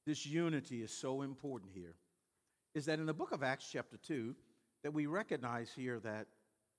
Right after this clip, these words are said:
in, uh, Acts chapter two, verse forty-four.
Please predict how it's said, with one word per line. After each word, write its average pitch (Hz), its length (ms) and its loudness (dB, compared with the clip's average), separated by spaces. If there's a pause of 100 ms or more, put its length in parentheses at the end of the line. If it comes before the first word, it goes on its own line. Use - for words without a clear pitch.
(1900)
in, 147 320 4
uh, 135 300 4
Acts 180 260 0
chapter 151 220 -2
two, 156 280 0
verse 135 520 -4 (1400)
forty-four. 127 540 0